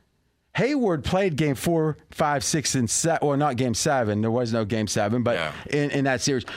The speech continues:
Speaker 1: So not that Hayward's that big of a deal, but he was there except for the first three games. And <sighs> Milwaukee,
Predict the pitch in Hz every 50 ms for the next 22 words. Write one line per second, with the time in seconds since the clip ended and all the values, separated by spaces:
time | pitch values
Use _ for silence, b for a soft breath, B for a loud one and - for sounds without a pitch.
0 | B B - - 269 240 226 226 220 254 262 254 240 - 165 175 165 160 175 185
1 | 170 165 156 151 165 151 123 156 151 139 131 123 123 151 165 139 120 131 139 139
2 | 139 170 175 170 135 135 165 151 151 151 139 - - 170 143 117 127 131 120 -
3 | 151 135 123 - - 143 143 127 110 131 131 127 117 104 104 104 113 110 - B
4 | B B B B B B B B - 160 165 156 156 151 151 147 143 135 135 -
5 | b b b b b b b b b b b b b b b b b _ - B
6 | B B B B B B B B B - - - - - - - - - - 143
7 | 151 151 175 196 220 240 262 - - 165 143 131 135 156